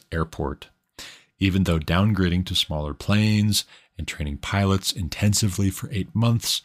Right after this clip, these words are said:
solved the issue. The airport has struggled to shrug off its shaky start. Currently, only nine pilots in the world are qualified to fly into Saint Helena.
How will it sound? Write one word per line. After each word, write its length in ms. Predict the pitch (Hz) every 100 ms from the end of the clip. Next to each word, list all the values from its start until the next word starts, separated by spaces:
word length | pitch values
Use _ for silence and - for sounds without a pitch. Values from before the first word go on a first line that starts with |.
| - -
solved 500 | - 76 73 78 -
the 160 | 117 139
issue. 400 | - 95 87 92 - - - -
The 120 | 110
airport 400 | 107 - 107 98
has 160 | 104
struggled 600 | - - 101 107 131 117 -
to 100 | 120
shrug 280 | - 107
off 300 | 92 85 - -
its 320 | 90 - - -
shaky 460 | - 85 80 90
start. 540 | - - 104 92 - - _ _ _ _ -
Currently, 460 | - 117 113 104
only 320 | 95 92 85 85
nine 400 | 87 92 131 131
pilots 560 | - - 131 127 -
in 140 | 131 117
the 80 |
world 680 | 120 101 107 120 110 87 85 -
are 100 | 90
qualified 640 | - 92 80 80 80 76 87
to 40 |
fly 460 | - 92 90 90 87
into 460 | 85 - 80 73
Saint 240 | - 80 78
Helena. 440 | 90 85 73 78